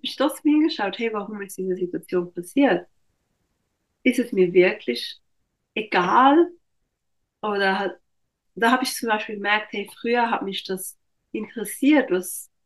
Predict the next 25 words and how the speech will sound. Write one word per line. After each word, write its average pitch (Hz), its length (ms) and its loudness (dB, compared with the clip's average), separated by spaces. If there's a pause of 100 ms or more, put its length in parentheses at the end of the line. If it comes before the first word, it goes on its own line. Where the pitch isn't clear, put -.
(220)
andere 214 360 0
zu - 140 -20
sagen 233 340 2
haben, 185 300 0
auch - 240 -6
wenn 208 160 -8
die 202 80 -14
Personen 202 460 -10
gar 190 200 -2
kein 185 240 -6
Vorbild 214 480 -2
in 185 180 -2
dieser 180 140 2
Situation 185 880 -2
oder 175 180 0
auf 185 120 -4
das 196 220 -6
betreffend 180 640 -6 (380)
waren. 196 480 4 (480)
Irgendwie 240 320 4
hat's 220 120 -4
mich 214 140 -10
trotzdem 269 400 -2
beschäftigt. - 720 -6 (1300)
Und 214 380 2